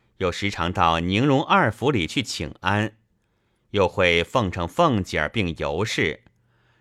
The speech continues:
所以凤姐儿、尤氏也时常资助资助他，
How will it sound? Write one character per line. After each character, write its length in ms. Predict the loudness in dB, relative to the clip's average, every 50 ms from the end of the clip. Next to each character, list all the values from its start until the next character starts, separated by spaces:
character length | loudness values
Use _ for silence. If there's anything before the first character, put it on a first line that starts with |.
| _
所 240 | _ -6 0 2 2
以 120 | 4 2 2
凤 320 | 0 2 2 2 2 2
姐 160 | 0 0 2
儿、 120 | 2 2 2
尤 260 | 2 0 0 0 0
氏 460 | -2 -2 -2 0 0 -2 -2 -6 -10 _ _ _ _ _ _ _ _ _ -4
也 180 | 0 0 0
时 240 | 0 0 0 0 -2
常 340 | -2 0 0 0 2 2 0
资 220 | -2 0 0 0
助 160 | 0 0 -2
资 160 | -2 0 -2 -2
助 160 | 0 0 -2
他， 440 | -4 -4 -4 -2 -2 -2 -4 _